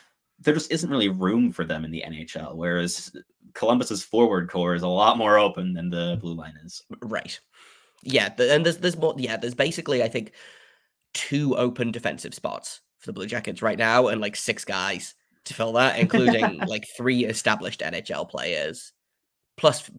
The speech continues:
Speaker 2: plus Jiricek, plus Nick Blankenburg, plus maybe Denton Mateychuk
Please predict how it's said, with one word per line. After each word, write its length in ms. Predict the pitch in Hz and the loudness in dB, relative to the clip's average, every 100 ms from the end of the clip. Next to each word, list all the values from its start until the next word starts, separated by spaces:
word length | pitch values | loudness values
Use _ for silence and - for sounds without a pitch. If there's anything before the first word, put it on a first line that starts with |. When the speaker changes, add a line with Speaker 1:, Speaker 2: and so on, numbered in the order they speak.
| - | 4
Speaker 2:
plus 220 | 196 156 | 4 6
Jiricek, 500 | 131 123 120 117 - | 4 4 2 0 -2
plus 180 | 139 - | -6 -4
Nick 140 | 87 | -4
Blankenburg, 720 | 107 101 117 107 98 98 104 _ - _ - | -4 -6 -6 -6 -4 -4 -6 _ -20 _ -2
plus 280 | 135 113 - | 2 2 2
maybe 520 | 123 117 120 117 113 | 0 0 -2 -4 -4
Denton 280 | 117 113 113 | -4 -4 -6
Mateychuk 520 | 107 113 101 110 110 | -2 -2 -2 -4 -4